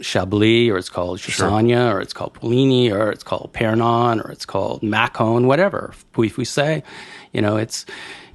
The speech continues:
Speaker 1: i-, it's from a place, it's from a village, you know, and that's the way you start to understand, um, you know, wine from Europe, I think, or, you know, the old world.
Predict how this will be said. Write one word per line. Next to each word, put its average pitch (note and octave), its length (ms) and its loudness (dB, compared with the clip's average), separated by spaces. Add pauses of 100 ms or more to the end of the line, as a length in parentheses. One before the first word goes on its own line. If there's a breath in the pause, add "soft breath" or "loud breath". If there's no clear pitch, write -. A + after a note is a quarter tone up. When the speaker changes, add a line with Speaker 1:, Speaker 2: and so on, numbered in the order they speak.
(140)
Speaker 1:
i-, - 280 -4
it's D#3 200 2
from D#3 200 4
a C3 60 4
place, - 540 -2
it's B2 120 -8
from A#2+ 200 4
a A2+ 40 2
village, A#2+ 580 0
you A#2+ 60 2
know, A2+ 160 2
and A2+ 80 4
that's B2 220 0
the C#3 80 -8
way A2+ 140 0
you G#2+ 100 -2
start A2+ 240 -4
to - 100 -10
understand, G2+ 1120 0
um, F#2+ 880 0 (340)
you C3 140 2
know, F#2+ 100 2
wine G2+ 640 2
from A2 220 0
Europe, C3 400 4
I A#2 100 -10
think, A#2 320 -6
or, A2+ 240 -6 (460)
you A#2 100 -2
know, - 300 -6
the A#2 100 2
old A#2+ 240 4
world. - 320 -10